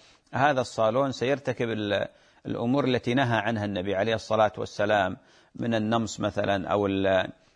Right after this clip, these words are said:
الوشم، أو ال-، يعني بقية الأشياء، لأن النبي عليه الصلاة والسلام لعن النامصة والمتنمصة والفالجة والمتفلجة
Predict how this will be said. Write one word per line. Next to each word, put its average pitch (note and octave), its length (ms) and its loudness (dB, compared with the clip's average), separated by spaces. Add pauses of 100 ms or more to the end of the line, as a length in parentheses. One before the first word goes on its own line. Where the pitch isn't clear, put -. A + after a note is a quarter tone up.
(220)
الوشم، G#2+ 600 0
أو G#2 260 -2
ال-، G2 1120 -2
يعني C3 240 0
بقية D3 480 2
الأشياء، G2 520 -2
لأن B2 280 0
النبي A2 300 2
عليه B2 160 2
الصلاة A#2+ 400 0
والسلام A2+ 360 -4
لعن A2+ 280 0
النامصة G#2+ 600 -2
والمتنمصة A2 880 -2
والفالجة A2 640 0
والمتفلجة A2 880 -2